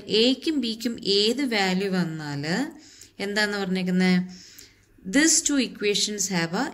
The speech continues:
infinite number of solution. അതായത് ഇത് രണ്ടും infinite number of solution ആവണമെങ്കിൽ എ ബിയുടെ വാല്യൂസ് നമുക്ക് കണ്ടുപിടിക്കണം. ഓക്കെ, infinite number of solutions എന്ന് പറഞ്ഞാൽ എന്താണ്? എ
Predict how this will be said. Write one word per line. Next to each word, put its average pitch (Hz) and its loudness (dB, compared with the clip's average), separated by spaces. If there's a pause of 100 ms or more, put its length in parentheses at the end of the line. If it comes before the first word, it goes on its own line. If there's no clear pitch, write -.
(140)
infinite 285 0
number 170 -2
of - -6 (100)
solution. 175 -4 (200)
അതായത് 180 0
ഇത് 247 -6
രണ്ടും 202 0 (220)
infinite 247 0
number 220 -4
of 208 -12
solution 175 -2
ആവണമെങ്കിൽ 156 -8 (1300)
എ - 8 (220)
ബിയുടെ 202 0 (100)
വാല്യൂസ് 165 0
നമുക്ക് 147 -6
കണ്ടുപിടിക്കണം. 185 -2 (200)
ഓക്കെ, 254 0 (720)
infinite 277 0
number 277 4
of 277 -2
solutions 254 0
എന്ന് 262 0
പറഞ്ഞാൽ 240 -4
എന്താണ്? 208 -4 (1400)
എ 214 4